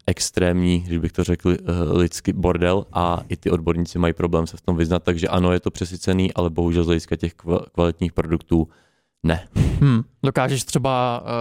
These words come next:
Speaker 2: eh, tím, že jsi zase dělal i nějaký research, eh, máš ten trh zmapovaný,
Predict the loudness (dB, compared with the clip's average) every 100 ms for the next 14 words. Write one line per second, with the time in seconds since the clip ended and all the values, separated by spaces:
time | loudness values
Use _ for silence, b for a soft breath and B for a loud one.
0 | -4 -4 -4 -4 -4 -4 -2 0 0 0
1 | 0 -2 -2 -2 -2 0 0 0 -2 -2
2 | 0 2 2 0 -2 -4 -6 -4 -4 -2
3 | -2 0 0 2 2 2 2 2 0 -2